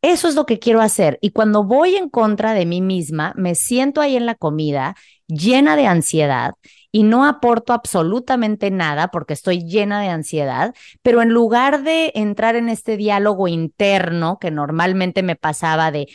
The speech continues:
"¿Por qué lo hiciste? Ahora algo te va a pasar", y, ah, ah, ¿no? O sea, en, en vez de todo ese ruido, simplemente digo, "Ah, mira,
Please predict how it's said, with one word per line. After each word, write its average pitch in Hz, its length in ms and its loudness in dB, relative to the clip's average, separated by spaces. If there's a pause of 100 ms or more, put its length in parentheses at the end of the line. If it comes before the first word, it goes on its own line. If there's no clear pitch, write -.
(320)
"¿Por 214 120 0
qué 190 120 -2
lo 151 80 -4
hiciste? 202 680 -2
Ahora 196 300 2
algo 175 180 -2
te 170 140 -2
va 156 60 -4
a 151 40 -6
pasar", 190 640 -2
y, 190 160 0
ah, 180 300 -2
ah, 220 340 -2 (640)
¿no? 202 320 4
O - 100 -2
sea, 185 200 -4 (180)
en, 233 260 4
en 247 220 6
vez 294 200 4
de 349 120 2
todo 294 220 4
ese 269 180 2
ruido, 220 340 2
simplemente 214 640 -2
digo, 185 320 -2
"Ah, 180 420 -2
mira, 143 360 -8